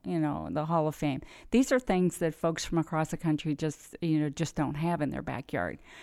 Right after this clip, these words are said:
So, um, the, the community here has really embraced them,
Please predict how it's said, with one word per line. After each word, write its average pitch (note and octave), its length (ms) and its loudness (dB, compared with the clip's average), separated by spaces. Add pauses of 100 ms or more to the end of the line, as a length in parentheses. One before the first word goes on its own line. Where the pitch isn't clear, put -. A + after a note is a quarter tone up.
(140)
So, E3 400 2
um, D3+ 400 0 (100)
the, - 340 -4
the D3+ 220 -2
community G#3+ 640 6
here E3+ 320 2
has D#3+ 320 -2
really D#3+ 360 2
embraced D#3 640 0
them, D#3 340 4